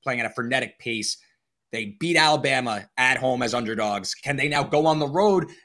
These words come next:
and hold up their end of the bargain and really announce themselves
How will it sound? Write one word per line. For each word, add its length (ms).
and 100
hold 280
up 120
their 200
end 140
of 40
the 60
bargain 520
and 180
really 280
announce 340
themselves 580